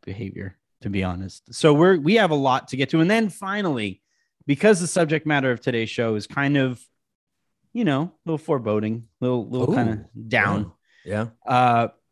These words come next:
Speaker 1: we are going to actually give you guys the Ruben Patterson story that Aaron,
Speaker 2: Yes.
Speaker 1: Aaron has been, uh, promising. I still haven't heard the story because
Speaker 2: Right.
Speaker 1: I have wanted to,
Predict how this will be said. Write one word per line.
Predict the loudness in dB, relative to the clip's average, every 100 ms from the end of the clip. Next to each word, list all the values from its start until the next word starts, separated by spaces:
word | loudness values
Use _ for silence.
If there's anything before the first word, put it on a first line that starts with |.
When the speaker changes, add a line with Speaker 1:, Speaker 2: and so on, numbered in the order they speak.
| _ _ 0
Speaker 1:
we | 4 4
are | 4
going | 4 4 2
to | -2
actually | -4 -4 -8 -4 -4 -4
give | -4 -2 -2
you | -2
guys | -2 -2 -4
the | -6 -2
Ruben | -2 -2 -4
Patterson | -6 -8 -8 -16 -18
story | -14 -14 -14 -6
that | -2 0
Aaron, | 2 0 0
Speaker 2:
Yes. | -4 -4
Speaker 1:
Aaron | -4 0 0 0
has | -2 -4
been, | -4 -2 -2 -4 -6
uh, | -4 -2
promising. | 0 0 0 -6 -8
I | -2 -2
still | -2 -4 2 2 2 -2 _ _ -4
haven't | -2 0 -4
heard | -2 -2 -2
the | -6
story | -10 -12 -12 -16 _ _ _ _ -6
because | 0 2 4
Speaker 2:
Right. | 4
Speaker 1:
I | 4
have | 2 0
wanted | 0 0 2 -2
to, | 0 2 4 2